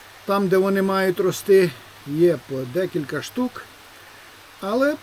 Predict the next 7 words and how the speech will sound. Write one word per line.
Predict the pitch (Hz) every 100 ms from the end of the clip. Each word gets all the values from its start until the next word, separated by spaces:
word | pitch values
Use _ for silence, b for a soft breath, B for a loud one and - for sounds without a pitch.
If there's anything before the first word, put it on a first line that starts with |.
| - - - - - - -
переважно | 214 220 208 233 269 262 220 247 240 240 220 - - - - -
ще | - 185
всі | 170 - 220 220
місця | 196 - 190 185
не | 175
запустилися. | 156 165 156 - 156 139 123 - 123 - - - - - - - - - - - -
От, | -